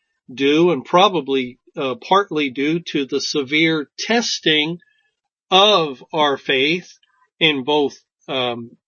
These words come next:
in, in both instances. Uh, during the Great Tribulation, God's people were tested, and, and during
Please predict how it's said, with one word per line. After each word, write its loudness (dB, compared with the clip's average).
in, -10
in -8
both -2
instances. -2
Uh, -8
during 0
the -2
Great 0
Tribulation, 0
God's 2
people -4
were 0
tested, -2
and, -2
and -6
during 0